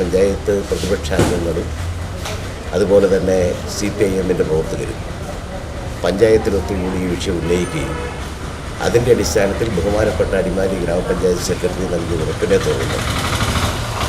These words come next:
സി പി ഐ എം മുന്നോട്ട് വെച്ച പ്രക്ഷോഭ സമരപരിപാടി ഇതുമായി ബന്ധപ്പെട്ട് നിർത്തിവെച്ചിരിക്കുകയാണ്. ഈ മാസം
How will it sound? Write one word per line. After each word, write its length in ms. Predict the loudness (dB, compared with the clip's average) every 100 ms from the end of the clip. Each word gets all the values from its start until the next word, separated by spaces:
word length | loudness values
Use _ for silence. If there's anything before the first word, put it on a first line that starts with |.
| 0 -2 -2 -2 0 0 0 0 0
സി 100 | 2 2
പി 60 | 8
ഐ 100 | 8 8
എം 60 | 6 4
മുന്നോട്ട് 360 | 2 4 2 4
വെച്ച 200 | 4 4 2 2
പ്രക്ഷോഭ 340 | 0 2 2 4
സമരപരിപാടി 680 | 0 2 2 2 2 2 0 -4 -4
ഇതുമായി 300 | -2 0 0 0
ബന്ധപ്പെട്ട് 400 | -2 -2 -4 -4
നിർത്തിവെച്ചിരിക്കുകയാണ്. 800 | -4 -2 -4 -4 -4 -4 -4 -6 -8 -8 -8 -6 -6 -6 -6 -6 -6 -2
ഈ 80 | 2 2
മാസം 260 | 2 0